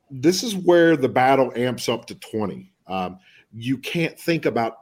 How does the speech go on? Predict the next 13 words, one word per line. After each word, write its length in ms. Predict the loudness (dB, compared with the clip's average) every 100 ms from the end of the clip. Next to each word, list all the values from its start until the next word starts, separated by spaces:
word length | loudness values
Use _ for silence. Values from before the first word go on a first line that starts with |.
| -4
anything 640 | -2 -2 -4 -6 -6 -10 -2
but 420 | 0 0 -8 -18 -20 _ _ _ _ _ _ -6
a 60 | -6
certain 400 | 0 0 0 -4
thing. 320 | -6 -6 -8
Um, 200 | -6 -6
for 180 | 2 4
instance, 380 | 4 2 -2 -2
one 160 | 0
of 80 | 0
the 60 | -2
first 380 | 0 0 0 0
things 340 | 0 0 -2